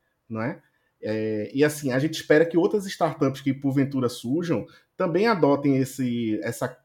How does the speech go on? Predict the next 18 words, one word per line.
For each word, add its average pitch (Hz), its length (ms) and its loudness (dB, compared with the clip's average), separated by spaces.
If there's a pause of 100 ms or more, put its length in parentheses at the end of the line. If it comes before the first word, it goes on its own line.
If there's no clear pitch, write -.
cal-, 120 440 0
essa 107 840 -4 (160)
estratégia, 131 840 0 (440)
porque, 165 840 2
é, 135 400 0
imagina 185 480 -2 (600)
o 156 120 0
impacto 139 1000 2 (420)
que 151 240 0
isso 151 180 0
pode 135 360 0
ter 104 220 -2
se 135 340 -4 (100)
todas 185 320 0
as 180 120 -8
startups 139 540 -2
que 143 100 -8
surgirem, 123 760 -2